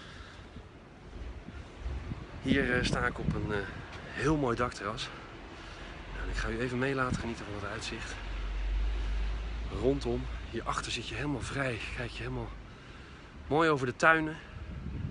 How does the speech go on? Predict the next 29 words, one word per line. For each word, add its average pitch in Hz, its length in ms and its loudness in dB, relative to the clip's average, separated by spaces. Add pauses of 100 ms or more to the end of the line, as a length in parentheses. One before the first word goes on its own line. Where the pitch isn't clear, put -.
(800)
Ja, - 160 -6
je 101 100 -6
zit 120 180 0
hier, 110 380 2
eh, 107 80 2 (160)
eigenlijk 131 320 4
gewoon 120 160 2
de 117 60 0
hele 147 400 6
dag 123 240 4
in 120 100 2
de 113 80 0
zon. 123 260 2 (1400)
Ja, - 120 -10
dit 107 160 -4
is 101 120 -2
fantastisch. - 560 -4 (180)
Dit 113 140 -6
is 110 120 -6
echt 120 200 -4
gewoon, 107 300 2 (440)
dit 156 140 -4
is - 60 -4
nou 147 140 0
echt - 160 -4
genieten. 110 360 0 (800)
En, 104 160 -2
eh, 110 320 4 (500)
nou, 104 180 -6